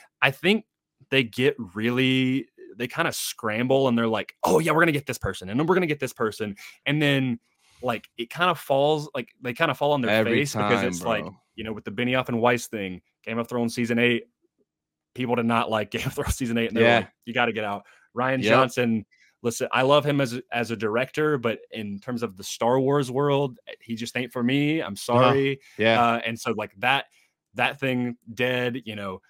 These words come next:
Speaker 1: Taika Waititi, I like him, but, like, Thor: Love and Thunder was not a big
Speaker 2: Bro.
Speaker 1: fan of, like,
Speaker 2: Yeah, he
Speaker 1: <laughs>
Speaker 2: dropped the ball, man.
Speaker 1: s-,
Speaker 2: Yeah.
Speaker 1: so it's just, they, like, they're like, "Oh, this person will be really good," and then, like,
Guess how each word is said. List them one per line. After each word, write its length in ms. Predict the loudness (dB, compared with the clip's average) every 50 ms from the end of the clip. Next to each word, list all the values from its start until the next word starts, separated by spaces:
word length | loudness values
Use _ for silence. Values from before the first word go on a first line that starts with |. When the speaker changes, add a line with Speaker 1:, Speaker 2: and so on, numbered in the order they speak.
| _ _ -2
Speaker 1:
Taika 200 | -2 0 0 0
Waititi, 560 | -2 -2 -4 -4 -4 -4 -4 -2 -2 -2 -2 -2 2
I 120 | 2 2
like 320 | 4 4 2 2 2 0 -4
him, 500 | -4 -4 -2 -2 -2 -2 -4 -8 -10 -14 _ _
but, 140 | -8 -6 -4
like, 280 | -4 -6 -6 -8 -12 _ -6
Thor: 200 | -2 0 2 2
Love 160 | 2 2 2 0
and 160 | -2 -2 -2
Thunder 540 | -2 -2 0 0 0 0 2 2 2 0 -2
was 200 | -4 -8 -10 -10
not 240 | -6 -2 0 2 4
a 40 | 4
big 160 | 4 2 0
Speaker 2:
Bro. 20 | -2
Speaker 1:
fan 260 | -2 -2 -2 0 0
of, 300 | 2 2 0 0 -2 -4
like, 340 | -4 -2 0 0 0 0 2
Speaker 2:
Yeah, 320 | 2 4 6 6 6 6 4
he 160 | 2 2 2
Speaker 1:
<laughs> 0 |
Speaker 2:
dropped 300 | 2 4 2 2 0 -2
the 80 | -6 -2
ball, 320 | 0 2 2 4 2 2
man. 400 | 0 -2 -2 -2 -2 -2 -4 -6
Speaker 1:
s-, 200 | -8 -10 -12 -8
Speaker 2:
Yeah. 320 | -2 2 2 4 6 6 6
Speaker 1:
so 60 | 8 8
it's 220 | 8 8 8 4 0
just, 260 | 0 0 0 -2 -6 -16 -20 -20 -20 _ 2
they, 200 | 4 4 4 4 2
like, 200 | 0 0 -2 -4 _ _ _ _
they're 100 | -6 -4
like, 180 | -4 -6 -8 -6 -4
"Oh, 180 | -4 -2 -2 -4
this 120 | -4 -6
person 200 | -6 -6 -4 -2
will 40 | 0
be 60 | 2 2
really 200 | 2 2 2 2
good," 260 | 2 4 4 4 2 0
and 140 | 0 0 2
then, 120 | 2 2
like, 260 | 0 -2 -4 -6 -10